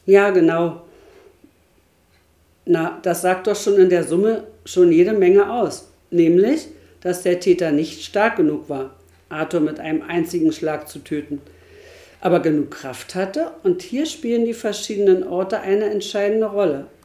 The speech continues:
Arthurs Leiche vom Tatort zum Auffindeort zu schaffen. Eine Leiche schafft man nicht einmal eben weg, selbst wenn es sich wie bei Arthur um einen vergleichsweise kleinen und damit leichten Menschen handelt. "Jetzt, wo du es sagst",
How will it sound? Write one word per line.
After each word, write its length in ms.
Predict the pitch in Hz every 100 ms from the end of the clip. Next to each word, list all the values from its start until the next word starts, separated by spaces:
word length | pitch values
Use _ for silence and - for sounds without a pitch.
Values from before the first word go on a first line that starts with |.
| -
Arthurs 520 | 180 185 180 170 -
Leiche 400 | 180 226 269 165
vom 320 | - 160 156
Tatort 480 | - 214 240 175 -
zum 200 | 165 -
Auffindeort 720 | 220 233 - 147 151 139 139
zu 140 | 143
schaffen. 420 | 143 143 139 139 - _ _ _ _ _ -
Eine 240 | 160 156
Leiche 360 | 143 165 185 208
schafft 360 | - 180 -
man 140 | 180 165
nicht 180 | 160 151
einmal 360 | 156 151 139
eben 220 | 147 135
weg, 280 | 131 160 - _ _ _ _ _
selbst 400 | - 156 - -
wenn 160 | 165
es 160 | 170 170
sich 180 | 165 -
wie 80 |
bei 280 | 156 156 -
Arthur 400 | 147 160 185 175
um 120 | 160
einen 220 | 156 160 147
vergleichsweise 840 | 147 143 151 160 - 151 147 127
kleinen 500 | - 151 156 180 180 - - _ -
und 140 | 156 160
damit 300 | 156 156 156
leichten 440 | 151 180 - 151
Menschen 420 | 139 131 - 139
handelt. 380 | 135 131 127 127 - _ _ _ _ _ _ _ _ _ _ _ _ _
"Jetzt, 340 | - 160 - 143
wo 120 | 151
du 160 | 151 139
es 200 | - -
sagst", 600 | 131 165 - - -